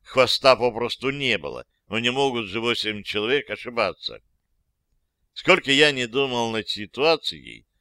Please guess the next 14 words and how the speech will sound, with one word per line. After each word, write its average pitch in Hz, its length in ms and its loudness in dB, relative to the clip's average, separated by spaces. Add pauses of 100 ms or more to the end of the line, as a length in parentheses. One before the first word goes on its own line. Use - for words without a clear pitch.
(320)
всё 175 380 0
сводилось 135 580 0
ко 120 140 -6
второй 135 340 -2
партии. 101 680 2 (560)
Если 127 440 0
нации 123 420 0
будут 98 400 -10
брать, 175 400 2 (420)
то 92 140 -10
после 117 440 -2
её 139 160 0
продажи. 147 600 0 (800)
Деньги 113 500 0